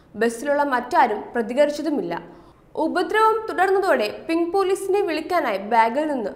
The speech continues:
ആതിര ഫോൺ എടുത്തു. അപ്പോഴേക്കും ബസ് കാഞ്ഞങ്ങാട് എത്തിയിരുന്നു. ഇതിനിടയിൽ അയാൾ ബസ്സിൽ നിന്ന് ഇറങ്ങി ഓടുകയും ചെയ്തു. എന്തുതന്നെ ആയാലും വിടില്ലെന്നുറപ്പിച്ച് ആതിര പിന്നാലെ ഓടി. കാഞ്ഞങ്ങാട് ടൗണിലൂടെ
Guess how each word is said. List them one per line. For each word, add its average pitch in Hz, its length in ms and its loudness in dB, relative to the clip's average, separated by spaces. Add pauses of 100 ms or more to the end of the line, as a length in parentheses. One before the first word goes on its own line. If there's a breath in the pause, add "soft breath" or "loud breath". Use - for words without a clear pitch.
ആതിര 214 260 2
ഫോൺ 208 340 -4
എടുത്തു. - 240 -8 (540 loud breath)
അപ്പോഴേക്കും 415 640 2
ബസ് - 260 2 (120)
കാഞ്ഞങ്ങാട് 277 580 2
എത്തിയിരുന്നു. 196 540 -6 (500 loud breath)
ഇതിനിടയിൽ 403 680 0
അയാൾ 254 260 4
ബസ്സിൽ 240 420 0
നിന്ന് 262 200 0
ഇറങ്ങി 254 440 -2
ഓടുകയും 262 600 -2
ചെയ്തു. 180 380 -8 (880 soft breath)
എന്തുതന്നെ 440 640 4
ആയാലും 381 520 0 (140)
വിടില്ലെന്നുറപ്പിച്ച് 359 920 0 (240)
ആതിര 254 360 0
പിന്നാലെ 247 640 0
ഓടി. 180 300 -4 (760 soft breath)
കാഞ്ഞങ്ങാട് 392 720 2
ടൗണിലൂടെ 349 640 2